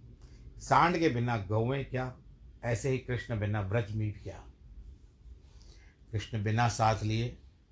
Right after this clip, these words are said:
हम गोकुल नहीं जाएंगे, क्योंकि इनके बाद बिना जलहीन सरोवर के समान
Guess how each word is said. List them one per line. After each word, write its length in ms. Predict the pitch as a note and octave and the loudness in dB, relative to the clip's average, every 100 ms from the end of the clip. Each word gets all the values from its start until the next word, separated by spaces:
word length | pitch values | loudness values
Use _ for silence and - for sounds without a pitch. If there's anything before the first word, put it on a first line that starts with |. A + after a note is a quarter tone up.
| - | -6
हम 240 | G#2+ A2+ | -2 0
गोकुल 380 | G#2 A2 A#2+ A#2+ | 2 0 0 0
नहीं 260 | A2 A2 G#2 | 2 2 0
जाएंगे, 460 | F2+ E2+ D#2 - - - - - - - - - - - - | -4 -6 -14 -16 -18 -20 -20 -20 -20 -20 -20 -20 -20 -12 -4
क्योंकि 200 | A2 B2 | -2 -2
इनके 400 | A#2+ B2 C3 A#2 | -2 0 2 2
बाद 420 | G#2+ A#2 C#3+ - | 6 6 4 2
बिना 440 | A2 A#2+ C#3+ E3 - | 0 2 2 2 -2
जलहीन 560 | F#2+ A#2 C3 A2+ C3 C3 | -4 0 2 2 2 0
सरोवर 420 | - A2+ B2 B2+ | 0 0 0 -2
के 160 | - A2+ | -4 -6
समान 400 | G#2 G#2 A#2+ | -2 0 0